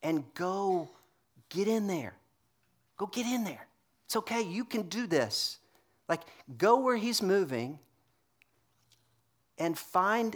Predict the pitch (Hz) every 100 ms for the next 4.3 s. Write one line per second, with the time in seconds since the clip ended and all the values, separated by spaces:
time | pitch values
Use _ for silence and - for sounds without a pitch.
0 | - - 196 170 160 156 147 147 139 -
1 | 156 147 156 - 202 - - 135 120 127
2 | 104 - - _ _ _ 165 202 - -
3 | 190 202 - - 165 147 - - 233 -
4 | - -